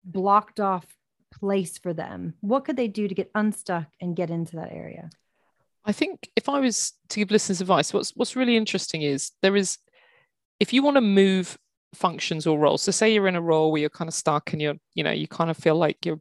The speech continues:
Speaker 2: repeating s-, the same stuff and you're not really learning and, and getting deep joy of that role anymore, is it's much easier to move within a company than it is to try and move sector or department kind of outside of a company. So if you're in, you know, if you're in, say,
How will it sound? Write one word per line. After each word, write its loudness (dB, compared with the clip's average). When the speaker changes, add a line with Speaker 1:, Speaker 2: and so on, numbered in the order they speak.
Speaker 2:
repeating -2
s-, -8
the -6
same 0
stuff 4
and -6
you're -2
not -4
really 2
learning 4
and, -4
and -4
getting 0
deep -2
joy 4
of 2
that 2
role 4
anymore, -4
is 4
it's -4
much 2
easier 4
to -2
move -2
within 2
a -2
company -4
than 0
it -6
is -2
to -8
try -2
and -2
move -2
sector -2
or 0
department -2
kind 0
of -6
outside -2
of -4
a -4
company. -10
So 0
if -2
you're 8
in, 2
you -2
know, 4
if -4
you're 4
in, 0
say, -2